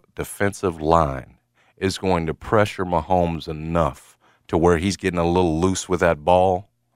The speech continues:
looser than even last week? You don't think they're gonna make him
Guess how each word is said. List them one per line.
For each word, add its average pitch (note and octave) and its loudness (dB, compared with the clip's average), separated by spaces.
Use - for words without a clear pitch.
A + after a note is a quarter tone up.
looser G2 0
than F2 -4
even F2+ 0
last F2+ 2
week? F#2+ -6
You G2 -2
don't A#2 2
think A2 -2
they're G#2 0
gonna F#2+ 0
make F2 -2
him G2+ 0